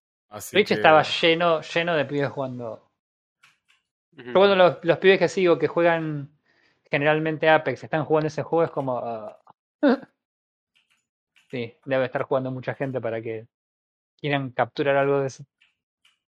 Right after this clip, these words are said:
Speaker 2: Sí, sí, es verdad, es verdad.
Speaker 1: Creo que fue por ahí lo más relevante en esta última etapa que,
Speaker 2: Mm.
Speaker 1: que pasó,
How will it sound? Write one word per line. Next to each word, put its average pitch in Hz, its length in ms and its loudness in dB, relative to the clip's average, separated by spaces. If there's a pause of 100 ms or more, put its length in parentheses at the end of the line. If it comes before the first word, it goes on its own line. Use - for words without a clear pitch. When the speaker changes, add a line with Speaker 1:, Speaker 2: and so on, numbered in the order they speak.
(680)
Speaker 2:
Sí, 147 100 -4
sí, 135 80 -6
es 139 140 -10 (100)
verdad, 120 320 -8 (480)
es 113 80 -12
verdad. 123 220 -14 (1600)
Speaker 1:
Creo 131 180 -4
que 123 100 -6
fue 123 140 -12
por 127 120 -6
ahí 123 100 -2
lo 123 80 -6
más 120 520 -8
relevante 120 640 -8
en 117 100 -10
esta 107 580 -12
última 113 460 -12
etapa 110 420 -10
que, 98 380 -18 (260)
Speaker 2:
Mm. 120 220 -14 (140)
Speaker 1:
que 113 140 -12
pasó, 180 640 -4